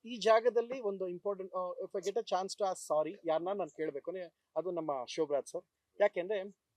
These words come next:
ಆ, ತ್ರೀ ಇಯರ್ಸ್ ಹಿಂದೆ ಒಂದು ಬಹಳ ಇಂಟ್ರೆಸ್ಟಿಂಗ್ and ಬಹಳ ಸ್ಪೆಷಲ್ ಘಟನೆ, ಅದು ಇದೇ ಜಾಗದಲ್ಲಿ ಇದೇ ಮನೆಯಲ್ಲೇ ನಡೆದಿತ್ತು. ನಟ ಭಯಂಕರ ಕ್ಲೈಮ್ಯಾಕ್ಸ್ ಶೂಟ್ ಮಾಡುವಂಥ ಸಮಯ. ಆ ಸಮಯದಲ್ಲಿ ಅವರು, ಇದೊಂದು ಬಹಳ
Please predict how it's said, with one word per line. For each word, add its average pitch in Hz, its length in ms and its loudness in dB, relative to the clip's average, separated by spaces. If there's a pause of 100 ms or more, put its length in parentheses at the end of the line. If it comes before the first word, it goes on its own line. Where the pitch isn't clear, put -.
(160)
ಆ, 143 120 -2
ತ್ರೀ 220 220 -8
ಇಯರ್ಸ್ 208 240 0
ಹಿಂದೆ 196 140 -2
ಒಂದು 170 180 -4
ಬಹಳ 147 180 -2 (240)
ಇಂಟ್ರೆಸ್ಟಿಂಗ್ 170 500 -8
and 139 180 -10
ಬಹಳ 139 300 -2
ಸ್ಪೆಷಲ್ 185 360 -6
ಘಟನೆ, 147 240 -10 (320)
ಅದು 180 120 0
ಇದೇ 208 300 10
ಜಾಗದಲ್ಲಿ 233 500 4
ಇದೇ 208 160 12
ಮನೆಯಲ್ಲೇ 208 320 4
ನಡೆದಿತ್ತು. 139 400 -6
ನಟ 160 200 -6
ಭಯಂಕರ 175 320 -4 (460)
ಕ್ಲೈಮ್ಯಾಕ್ಸ್ 240 340 2
ಶೂಟ್ 170 200 -8
ಮಾಡುವಂಥ 143 300 -2
ಸಮಯ. 139 260 -14 (340)
ಆ - 20 2
ಸಮಯದಲ್ಲಿ 294 360 2
ಅವರು, 165 440 2 (440)
ಇದೊಂದು 285 320 8
ಬಹಳ 196 240 4